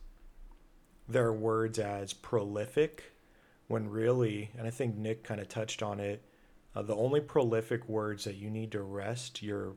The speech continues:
soul and its welfare,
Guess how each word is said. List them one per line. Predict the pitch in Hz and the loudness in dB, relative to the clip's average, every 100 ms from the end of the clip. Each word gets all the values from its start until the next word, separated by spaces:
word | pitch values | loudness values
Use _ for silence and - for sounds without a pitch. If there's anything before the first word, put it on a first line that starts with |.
| - | -10
soul | - - - 95 110 143 208 - - _ _ _ _ _ _ _ _ _ _ _ _ _ - | -6 -4 -4 0 2 4 0 -6 -18 _ _ _ _ _ _ _ _ _ _ _ _ _ -6
and | 110 | -4
its | 107 113 110 - | -2 -2 -2 -4
welfare, | 101 98 110 127 131 127 131 139 | -6 -4 -2 0 2 2 2 -2